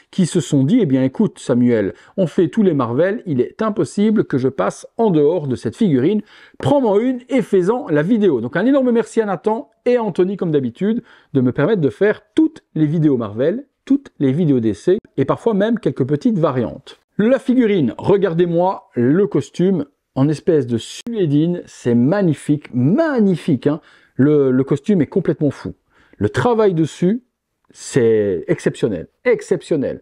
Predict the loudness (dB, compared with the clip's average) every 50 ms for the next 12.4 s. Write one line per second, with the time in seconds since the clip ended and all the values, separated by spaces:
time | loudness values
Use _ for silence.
0 | _ _ _ _ _ _ 0 0 0 0 0 2 2 2 2 0 0 -2 -2 -2
1 | 0 0 0 0 -2 -2 -2 -2 -2 -4 -6 -14 -16 -12 -8 -6 -4 -4 -4 -4
2 | -6 -8 -12 -12 -8 -4 0 2 2 2 2 2 0 0 0 0 0 0 0 0
3 | 0 0 0 0 -2 -6 -18 _ _ 0 0 0 0 0 -2 -2 -2 0 0 0
4 | 0 2 2 2 2 0 -2 -8 _ -2 0 0 2 2 0 -2 -2 -2 -2 0
5 | 0 0 0 0 0 -2 0 0 0 0 0 0 0 0 0 -2 -2 -2 -2 -2
6 | -2 -2 -2 -2 -2 -2 -2 -2 -4 -2 -2 -2 -2 0 0 0 0 -2 -4 -6
7 | -6 -4 -4 -4 -4 -4 -6 -4 -4 -4 -2 -2 -2 0 -2 -2 -4 -6 -8 -6
8 | -6 -4 -4 -4 -2 -2 -4 -4 -2 -2 0 0 0 -2 -4 _ _ _ _ _
9 | _ _ _ -14 -10 -4 0 0 2 2 2 0 0 -2 -2 -2 0 2 2 2
10 | 0 0 -2 -2 -2 -2 -2 -2 -4 -6 -8 -10 _ _ _ _ _ -4 -2 0
11 | 0 0 0 2 0 0 0 0 -2 -2 -2 -2 -4 -6 -6 -6 -2 0 2 2
12 | 2 2 2 0 0 -2 -2